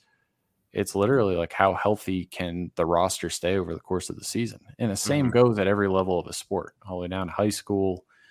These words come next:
Speaker 1: uh, club sports, especially traveling in the summer, 'cause travel takes an extra toll on the body.
Speaker 2: Does, yep.
Speaker 1: But really just, you know, being there, being available for your team and being able to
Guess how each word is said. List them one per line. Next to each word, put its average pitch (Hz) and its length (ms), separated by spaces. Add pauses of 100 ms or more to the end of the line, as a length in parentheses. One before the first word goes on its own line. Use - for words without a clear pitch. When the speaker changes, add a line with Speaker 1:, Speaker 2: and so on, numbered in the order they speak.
(440)
Speaker 1:
uh, 82 300 (300)
club 113 240
sports, 95 440
especially - 400
traveling 101 440
in 82 60
the - 60
summer, 101 480
'cause - 160
travel 95 300
takes - 260
an 85 120
extra 98 320
toll 101 220
on 98 60
the 98 60
body. 92 480 (260)
Speaker 2:
Does, 90 320
yep. 95 280 (640)
Speaker 1:
But 92 260
really 110 280
just, 98 440
you 101 100
know, 85 120
being 107 320
there, 95 240
being 92 220
available 92 340
for - 140
your 85 100
team 95 460
and 85 180
being 90 220
able 87 220
to 82 80